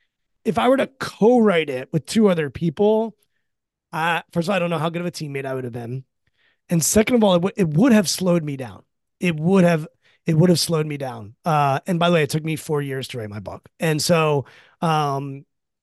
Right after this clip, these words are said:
I, I'm wondering about the downsides of,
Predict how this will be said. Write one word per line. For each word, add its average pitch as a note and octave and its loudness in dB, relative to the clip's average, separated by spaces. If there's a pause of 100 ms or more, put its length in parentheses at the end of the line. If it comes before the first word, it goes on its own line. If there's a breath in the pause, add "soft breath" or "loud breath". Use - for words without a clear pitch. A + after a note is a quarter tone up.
(180)
I, A3 0 (680)
I'm F#3+ -2
wondering F#3+ 0
about D3+ -4
the D#3+ -8
downsides C#3+ -4
of, B2 -10